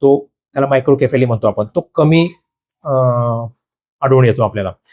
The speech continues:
तर यासाठी आपण जास्त फोकस त्याच्यामध्ये करत आहोत. म्हणजेच झिका पॉझिटिव्ह रुग्ण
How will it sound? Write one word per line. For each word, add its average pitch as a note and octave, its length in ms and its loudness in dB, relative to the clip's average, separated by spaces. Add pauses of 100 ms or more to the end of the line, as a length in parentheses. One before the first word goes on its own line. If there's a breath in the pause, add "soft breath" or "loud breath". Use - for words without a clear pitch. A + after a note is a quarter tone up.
(300 soft breath)
तर E3 40 -4
यासाठी D#3+ 520 0
आपण D3+ 300 -2
जास्त C#3 340 -4
फोकस C3 300 -6
त्याच्यामध्ये B2 480 -6
करत A2+ 180 -4
आहोत. F#2 160 -2 (420)
म्हणजेच C#3+ 560 2
झिका C3 520 -4
पॉझिटिव्ह D3 500 0 (200)
रुग्ण C3+ 360 0